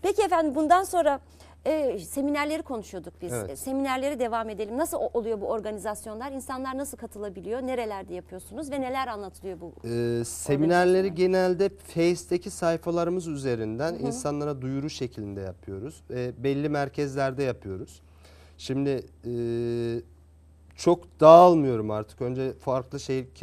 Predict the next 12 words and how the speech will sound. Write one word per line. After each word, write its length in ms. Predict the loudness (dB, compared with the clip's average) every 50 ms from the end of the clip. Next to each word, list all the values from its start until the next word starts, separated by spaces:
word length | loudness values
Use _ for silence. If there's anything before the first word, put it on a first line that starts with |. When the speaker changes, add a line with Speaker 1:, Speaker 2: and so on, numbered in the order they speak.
| -10 -10 -10 -14 -14
Speaker 2:
şehirlere 520 | -6 -4 -2 0 0 -2 -2 -4 -4 -4
gidiyordum 340 | -4 -4 -6 -6 -4 -4 -4
ama 140 | -4 -4 -4
şu 180 | -4 -4 -2
anda 420 | -2 -2 -2 -2 -4 -4 -4 -4 -6 -12 -16 -14
İstanbul 720 | -12 -12 -12 -6 2 4 4 6 4 2 0 -2 -4 -4 -8 -14 -20 -20 -10 -6
ve 200 | -4 -4 -2 2
Bursa'da 480 | 2 0 0 0 0 0 0 0 0 -4 -12 -20 -20 -20 -16
Speaker 1:
Hı 60 | -16 -14 -14 -14 -10 -6 -4 -4 -4
hı. 40 | -4 -6
Speaker 2:
merkezimiz 720 | -8 -8 -8 -8 -8 -10 -10 -10 -10 -10 -12 -12 -10 -8
var. 140 | -10 -10